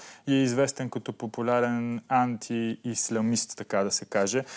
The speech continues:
Шокът специално за Нидерландия от ня-, за някой идва от това, че нидерландското общество по същество е либерално,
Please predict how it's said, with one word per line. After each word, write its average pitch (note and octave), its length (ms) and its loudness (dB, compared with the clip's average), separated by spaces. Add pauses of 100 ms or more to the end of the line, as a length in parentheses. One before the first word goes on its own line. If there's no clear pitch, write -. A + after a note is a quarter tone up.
(100)
Шокът D#3+ 380 4
специално C#3+ 480 2
за A#2 160 2
Нидерландия A2 640 4
от G#2 160 -4
ня-, A2 200 2
за G#2 220 -2
някой A#2+ 380 0
идва C3+ 400 0
от B2 160 -4
това, B2 260 4
че C3+ 340 2
нидерландското A#2+ 600 -2
общество - 420 -2
по C#3+ 140 -6
същество - 720 0
е C3 120 4 (380)
либерално, B2 1000 4